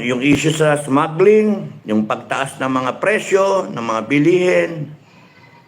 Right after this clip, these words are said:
Ang daming issues na hindi nasasagot. Pero yung issue ng E J K, yun yung pinupuntirya ng administration. Yung issue sa droga, wala. Issue sa komunista, wala.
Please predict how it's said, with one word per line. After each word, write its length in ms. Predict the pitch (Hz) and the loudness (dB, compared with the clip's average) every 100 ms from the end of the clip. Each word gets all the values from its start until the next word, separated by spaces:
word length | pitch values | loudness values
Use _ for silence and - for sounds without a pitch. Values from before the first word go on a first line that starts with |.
| _ _ | _ _
Ang 240 | 107 123 131 | -8 -4 -2
daming 400 | 175 226 233 196 | -2 -2 -4 -2
issues 560 | 165 151 143 151 147 | 0 0 2 2 2
na 160 | 123 123 | -2 -4
hindi 240 | 123 131 | -2 0
nasasagot. 640 | 135 123 120 131 113 113 - | 0 0 0 -2 0 0 0
Pero 320 | 160 165 156 | 0 2 2
yung 320 | 147 135 131 | 2 2 0
issue 560 | - 233 226 165 139 107 | -2 0 0 2 2 2
ng 320 | 131 127 - | -2 -2 -2
E 240 | 175 170 | 0 0
J 60 | 143 139 120 110 | 0 0 0 -4
K, 20 | 101 92 120 151 156 - _ _ _ _ _ _ | -4 -2 -4 -6 -10 -20 _ _ _ _ _ _
yun 240 | 110 208 226 | 2 2 2
yung 180 | 202 156 | 0 0
pinupuntirya 880 | 147 147 143 139 135 127 127 123 117 | 0 2 2 0 -2 2 2 2 0
ng 40 | 113 | -2
administration. 800 | 107 104 - 101 92 101 85 76 - _ _ | -4 -8 -4 -4 -2 -2 -2 -6 -20 _ _
Yung 480 | 123 139 127 - - - | 0 0 0 -8 -14 -6
issue 160 | 214 | -4
sa 160 | 202 170 | -2 -2
droga, 320 | 165 170 175 | 0 2 2
wala. 400 | 135 104 101 95 | 0 0 -2 -2
Issue 240 | 156 170 | -2 -2
sa 160 | 170 170 | -4 -4
komunista, 400 | 156 160 151 127 | -2 -2 -2 -2
wala. 400 | 110 92 78 - | -2 -2 -8 -16